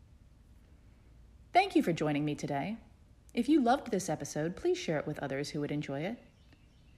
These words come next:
And please do join me at dating kinky dot com. It's built by Kinksters, for Kinksters, poly, queer, trans folk, and anyone not quite vanilla.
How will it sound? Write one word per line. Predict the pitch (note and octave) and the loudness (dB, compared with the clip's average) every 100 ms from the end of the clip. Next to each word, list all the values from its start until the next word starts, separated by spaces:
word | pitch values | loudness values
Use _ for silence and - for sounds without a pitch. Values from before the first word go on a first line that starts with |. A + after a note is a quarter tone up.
| - - - | -20 -20 0
And | D#4 | 2
please | E4+ F4+ | 6 6
do | E4 | 6
join | A3 F3+ E3+ | 4 4 2
me | D#3 | 0
at | |
dating | F3 D#3 D3+ | 2 2 0
kinky | - D3+ D3+ | -2 -4 0
dot | D3 - | -2 -2
com. | E3+ D#3 G3+ B3+ - - - - | -4 -2 -4 -6 -10 -20 -10 -2
It's | F#3 | 2
built | F#3+ F#3 | 4 4
by | F#3 C4+ | 4 0
Kinksters, | G#3 D#3 - D#3 G#3+ - - - | 0 -2 -2 -4 -6 -10 -20 -4
for | - | -4
Kinksters, | B3+ C4 B3+ D4 D4+ D#4 - | 4 4 4 2 -4 -4 -8
poly, | A#3+ A3 G3+ G#3 - | -2 0 0 -4 -8
queer, | - C4 F3 E3+ F3 - | -2 0 2 0 -2 -4
trans | C4 B3 A#3+ | 2 4 4
folk, | - D3 C#3+ - - - | 0 -2 -4 -10 -12 -4
and | A#3+ | 2
anyone | C4+ D#4+ A3+ D#3+ | 2 6 4 4
not | D#3 - | 0 0
quite | E3 D3+ | -2 0
vanilla. | D#3 D3 B2+ E3 | 0 0 0 -4